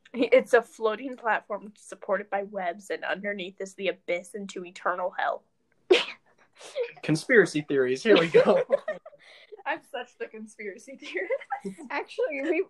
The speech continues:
Speaker 3: me and my, uh, siblings were talking about it, and we were like, "What if, like, what's the point of the little elevator platform thing? Like, you could fall off and die while it was going down. There's no railings."
Speaker 1: He's Spider-Man. He always finds a way to get back up.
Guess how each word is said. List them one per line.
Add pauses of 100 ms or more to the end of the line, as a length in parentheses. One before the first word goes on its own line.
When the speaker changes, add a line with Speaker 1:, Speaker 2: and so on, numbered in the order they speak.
Speaker 3:
me
and
my, (140)
uh, (100)
siblings
were
talking
about
it,
and
we
were
like, (400)
"What
if, (360)
like, (180)
what's
the (100)
point
of
the
little
elevator
platform
thing?
Like,
you
could (140)
fall
off (760)
and
die (840)
while
it
was
going
down.
There's
no
railings." (800)
Speaker 1:
He's
Spider-Man.
He
always
finds
a
way
to
get
back
up.